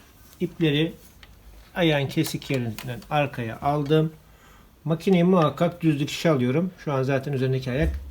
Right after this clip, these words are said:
kıvırma ayağı ama düz dikiş kıvırma. Kolu öne aldım. Bunu da tam sağa çekip sıfırladım.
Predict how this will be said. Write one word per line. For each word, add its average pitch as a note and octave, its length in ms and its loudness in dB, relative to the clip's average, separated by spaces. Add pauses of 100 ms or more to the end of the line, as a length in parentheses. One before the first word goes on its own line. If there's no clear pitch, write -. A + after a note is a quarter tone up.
(300)
kıvırma C#3 320 0
ayağı A#2+ 200 -2
ama E3 200 -2
düz D#3 180 4
dikiş C3 280 -6
kıvırma. G#2 380 -8 (680)
Kolu D#3 280 2
öne C#3 200 0
aldım. E3 480 4 (1600)
Bunu F3+ 160 0
da F3+ 140 0
tam D#3 240 4
sağa C#3 260 2
çekip C3+ 360 -2 (160)
sıfırladım. C#3 840 -2